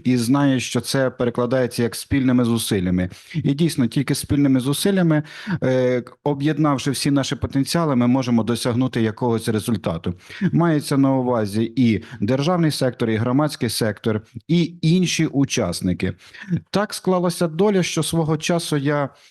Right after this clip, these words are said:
е, тривалий час працював в президентській академії, де, е, мав можливість викладати курс, ем, Інституту громадянського суспільства. І тоді я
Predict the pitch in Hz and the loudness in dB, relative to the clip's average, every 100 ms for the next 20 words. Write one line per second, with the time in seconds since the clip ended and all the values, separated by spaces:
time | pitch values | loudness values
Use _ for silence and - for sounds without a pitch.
0 | _ 135 131 131 131 131 117 156 151 147 | _ 2 4 4 2 2 0 0 2 0
1 | 139 143 131 - 120 - 131 127 117 127 | 0 -2 -2 -2 -4 -2 0 0 -2 -4
2 | 127 127 127 - 135 127 143 170 175 156 | -2 0 0 0 -2 -2 0 2 4 4
3 | 139 117 135 135 123 - - 131 123 117 | 2 0 0 0 -2 -6 -16 -4 0 2
4 | 117 120 127 147 131 127 123 151 135 - | 2 4 4 2 0 0 2 2 0 0
5 | 117 117 123 120 123 120 113 - 135 139 | -4 0 -2 0 -4 -2 -6 -2 0 0
6 | 120 - 117 113 110 110 113 113 - 120 | 0 0 0 2 2 0 2 0 0 0
7 | 143 123 107 110 107 107 98 104 90 87 | 0 0 0 0 0 -2 -2 -2 -2 -2
8 | - 73 - 78 165 131 117 143 139 196 | -2 -4 -4 -4 0 -2 2 -2 2 2
9 | 165 123 143 127 | 2 2 0 0